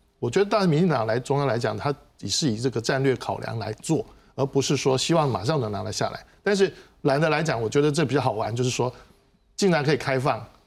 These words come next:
可就是回到说刚刚几位老师有提到的，有一些地区来讲，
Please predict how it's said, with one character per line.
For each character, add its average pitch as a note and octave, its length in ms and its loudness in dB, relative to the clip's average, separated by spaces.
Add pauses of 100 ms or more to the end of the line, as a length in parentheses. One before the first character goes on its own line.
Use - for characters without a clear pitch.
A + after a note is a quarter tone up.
(140)
可 C3 140 2
就 G3 80 4
是 A3 80 6
回 C#3+ 180 4
到 D#3 200 4
说 C#3 200 2
刚 C3+ 120 2
刚 C#3 120 0
几 B2 100 0
位 C3+ 100 6
老 A2+ 100 4
师 A#2 140 -2
有 A2 60 4
提 A2 140 -2
到 B2+ 200 2
的， C3 120 -8 (260)
有 C3 120 6
一 - 20 6
些 G#3 160 4 (380)
地 G#3+ 180 2
区 F3 220 2
来 C3+ 160 2
讲， G#2 260 -2